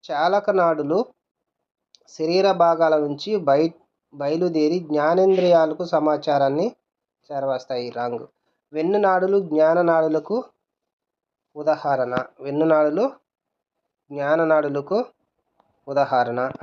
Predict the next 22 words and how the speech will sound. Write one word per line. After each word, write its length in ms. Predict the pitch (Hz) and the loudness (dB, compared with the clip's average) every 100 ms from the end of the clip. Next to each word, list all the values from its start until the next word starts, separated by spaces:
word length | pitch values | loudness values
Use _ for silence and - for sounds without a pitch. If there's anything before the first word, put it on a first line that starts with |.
| - 160 | -10 -8
నెక్స్ట్, 220 | 156 151 147 | -6 -2 2
మెదడు 260 | 156 190 202 | 4 4 4
నుంచి 240 | 196 190 | 2 2
వెలువడేవి 600 | 180 180 170 170 165 170 262 - _ _ _ | 2 4 4 2 2 2 0 -4 _ _ _
మిశ్రమ 380 | 156 147 165 156 147 | -16 -6 -4 0 0
నాడులు. 320 | 123 117 120 - _ _ _ _ _ _ | 0 -2 -8 -14 _ _ _ _ _ _
మెదడు 280 | 143 147 175 | -8 -2 2
నుంచి 300 | 180 175 175 170 | 4 2 0 -2
వెలువడేవి 580 | 156 151 147 143 165 262 _ _ _ _ - | 0 2 2 0 0 -4 _ _ _ _ -18
మిశ్రమ 320 | 147 160 160 | -10 -4 -2
నాడులు 300 | 151 143 139 | 0 0 0
ఒక్కటే 260 | 127 - 151 | -4 -6 -4
కాదు, 280 | 135 131 170 190 | -2 -2 0 0
అవి 180 | 143 139 127 147 - | 0 -2 -2 -6 -8
చాలక 300 | 156 143 151 | -4 -2 -2
నాడులు, 400 | 143 143 139 139 202 190 | -2 0 0 -4 -4 -4
అదేవిధంగా 480 | 139 143 135 131 123 | -2 -2 -2 -4 -4
జ్ఞాననాడులు, 680 | 123 135 143 139 139 135 143 220 _ _ _ _ 147 | -2 0 2 2 0 -2 -4 -6 _ _ _ _ -12
మిశ్రమం 480 | 143 151 143 139 | -4 0 2 2
నాడులు 320 | 135 131 127 127 | 0 0 0 0
అనేవి 260 | 127 135 247 - _ _ _ | 0 -2 -4 -6 _ _ _
మనకి 280 | 139 131 170 | -14 -10 -8